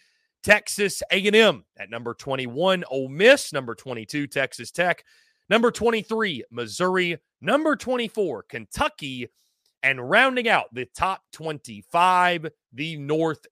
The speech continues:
Carolina Tar Heels. Now,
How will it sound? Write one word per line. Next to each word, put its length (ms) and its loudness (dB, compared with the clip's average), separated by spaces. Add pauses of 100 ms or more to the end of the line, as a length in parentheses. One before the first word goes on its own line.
Carolina 720 -4 (440)
Tar 340 8
Heels. 520 -8 (1040)
Now, 260 8